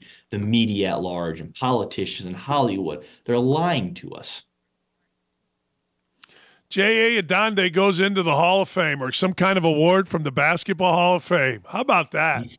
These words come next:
Speaker 1: Yeah. Um, by the way, I didn't even think about that one. That has to be up there with the most egregious statements ever made on E S P N. This guy,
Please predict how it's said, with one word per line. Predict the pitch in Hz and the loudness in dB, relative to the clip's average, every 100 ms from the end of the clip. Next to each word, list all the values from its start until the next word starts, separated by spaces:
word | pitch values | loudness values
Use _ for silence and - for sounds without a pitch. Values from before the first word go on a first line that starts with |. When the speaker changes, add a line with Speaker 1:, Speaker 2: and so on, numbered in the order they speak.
| _ _ _ _ - - - - 185 - | _ _ _ _ -20 -20 -14 -12 -12 -2
Speaker 1:
Yeah. | 196 175 135 208 220 156 | 0 0 -4 -8 -12 -4
Um, | 151 143 120 104 104 - _ | 2 4 4 0 -6 -12 _
by | 139 185 | 0 4
the | |
way, | 185 120 - - _ _ | 4 2 -2 -12 _ _
I | - | -4
didn't | 196 139 | -2 -2
even | 98 | -4
think | 131 123 | -6 -6
about | 85 65 | -8 -8
that | 82 87 | -6 -6
one. | 71 80 - _ | -6 -10 -16 _
That | 127 160 196 | -4 -2 0
has | 277 269 | 0 0
to | 262 | 0
be | 165 135 117 104 - _ - | 2 2 2 -2 -12 _ -4
up | 117 - | -4 -4
there | 107 98 | -4 -2
with | 95 95 | -2 -4
the | |
most | 98 98 95 95 - | -8 -6 -6 -8 -8
egregious | 101 - - 107 110 123 123 123 123 | -8 -8 -8 -2 2 2 2 0 -2
statements | - - 104 104 - 92 - - | -8 -4 -4 -4 -10 -14 -16 -6
ever | 113 110 104 | -4 -2 -4
made | 101 92 90 104 | -4 -4 -4 -4
on | 92 90 | -6 -8
E | 107 107 | -6 -4
S | 101 - | -6 -10
P | - - 95 | -16 -6 -4
N. | 95 107 - - - _ | -4 -6 -10 -20 -20 _
This | 107 123 202 | -4 -2 -2
guy, | - 127 107 87 80 | -2 -2 0 -2 -6